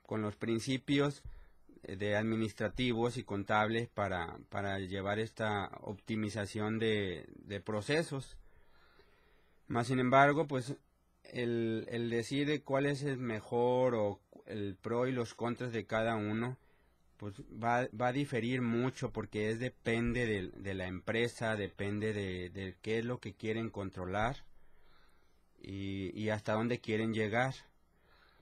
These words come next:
En estos últimos años he estado observando que, que, mm, que lo que más les interesa es el precio. Casi todo el mundo está buscando cuál es el más económico,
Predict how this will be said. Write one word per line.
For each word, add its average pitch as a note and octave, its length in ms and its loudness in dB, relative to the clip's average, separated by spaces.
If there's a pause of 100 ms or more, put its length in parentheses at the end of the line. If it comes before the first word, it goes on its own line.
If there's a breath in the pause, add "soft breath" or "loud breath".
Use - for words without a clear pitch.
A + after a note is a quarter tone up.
En A2 120 -2
estos C#3 280 -2
últimos C3+ 500 0
años B2+ 560 0 (460 soft breath)
he A2 80 -2
estado B2+ 260 2
observando A#2 720 0
que, A2 240 0
que, G2+ 280 -2
mm, F#2 320 -8 (760 soft breath)
que G#2+ 80 -6
lo A2 160 -2
que A#2 100 -2
más B2+ 240 2
les D3+ 160 -2
interesa A#2+ 640 0
es A#2+ 180 0
el B2 200 -4
precio. G2+ 600 -4 (440 soft breath)
Casi A2+ 240 -4
todo B2 180 0
el B2 60 2
mundo B2+ 260 2
está A#2+ 160 0
buscando A#2 680 0
cuál A2 180 -2
es A2+ 260 -6 (320 soft breath)
el G2+ 160 -4
más A2+ 320 2
económico, A#2 920 -2